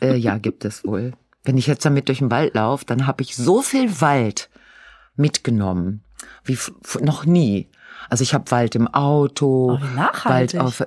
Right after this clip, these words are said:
Speaker 1: da, das ist toll.
Speaker 2: Mhm.
Speaker 1: Ich kann mir das zu Hause rauskratzen,
Speaker 2: Mhm.
Speaker 1: dann züchte ich das, weißt du, in einer Petrischale und dann hab ich, in meinem Garten kann ich ganze Waldstücke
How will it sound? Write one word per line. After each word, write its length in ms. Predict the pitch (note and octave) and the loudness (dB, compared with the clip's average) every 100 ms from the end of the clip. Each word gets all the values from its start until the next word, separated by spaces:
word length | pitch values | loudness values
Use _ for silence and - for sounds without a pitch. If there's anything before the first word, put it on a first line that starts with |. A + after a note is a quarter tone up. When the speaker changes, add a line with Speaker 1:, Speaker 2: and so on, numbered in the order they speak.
| - | -4
Speaker 1:
da, 340 | B2 C3 C#3 | 0 2 2
das 200 | B2 A2+ A#2 | 0 -2 -2
ist 200 | - - | -4 -2
toll. 360 | F3 A#2+ G#2 - | 0 2 0 -2
Speaker 2:
Mhm. 140 | E3 E3+ | 0 2
Speaker 1:
Ich 100 | F3 | 4
kann 120 | C#3+ | 4
mir 80 | B2+ | 4
das 180 | B2+ | 0
zu 100 | - C3 | 0 0
Hause 260 | B2 A#2 | 0 -2
rauskratzen, 720 | G2 F#2+ - D#3+ E3 G3+ A3 - | -2 -4 -4 -6 -2 -2 0 0
Speaker 2:
Mhm. 220 | D#3 A3+ | 0 0
Speaker 1:
dann 180 | - C3 | 0 0
züchte 360 | - A2+ - - | 0 -2 0 -2
ich 120 | D#3 | 0
das, 340 | - A#3 - - _ _ _ _ - - | 0 -2 -2 -14 _ _ _ _ -20 -6
weißt 300 | - C3 - | 0 0 0
du, 140 | A3+ B3+ | -2 0
in 160 | D#3+ | 2
einer 100 | C#3 | 2
Petrischale 880 | A#2+ C3 A#2+ - D#3+ - E3+ F#3 G3 | 2 0 0 0 0 0 0 2 2
und 160 | - E3+ | 0 0
dann 120 | D3 | 0
hab 120 | D#3 F3+ | 0 0
ich, 200 | - - - - - - | -2 -8 -16 -14 -12 0
in 100 | E3 | 2
meinem 240 | D3+ C#3+ C3+ | 4 4 2
Garten 320 | A2+ A#2 F3+ | 2 0 0
kann 180 | F3+ E3 | 0 0
ich 100 | - | 0
ganze 360 | C#3+ D3+ G3 | 0 0 0
Waldstücke 720 | F3+ - - - - F3 D3+ | 2 2 0 0 0 0 -2